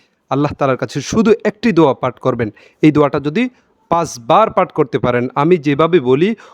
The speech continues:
ওইভাবে পাঠ করতে পারেন, তাহলে আল্লাহ তাআলা আপনার সমস্ত প্রয়োজন, সমস্ত হাজত অবশ্যই, অবশ্যই পুরা করবে। প্রিয় দর্শক, আসুন কথা না বাড়িয়ে শুরু করি। প্রিয় দর্শক, এই মাসটা কিন্তু মুহররম মাস, আল্লাহ তাআলার কাছে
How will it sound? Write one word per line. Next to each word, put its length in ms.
ওইভাবে 400
পাঠ 260
করতে 300
পারেন, 380
তাহলে 580
আল্লাহ 360
তাআলা 200
আপনার 360
সমস্ত 440
প্রয়োজন, 580
সমস্ত 420
হাজত 460
অবশ্যই, 680
অবশ্যই 480
পুরা 220
করবে। 280
প্রিয় 140
দর্শক, 440
আসুন 400
কথা 240
না 120
বাড়িয়ে 320
শুরু 260
করি। 240
প্রিয় 140
দর্শক, 300
এই 80
মাসটা 280
কিন্তু 400
মুহররম 440
মাস, 380
আল্লাহ 260
তাআলার 240
কাছে 320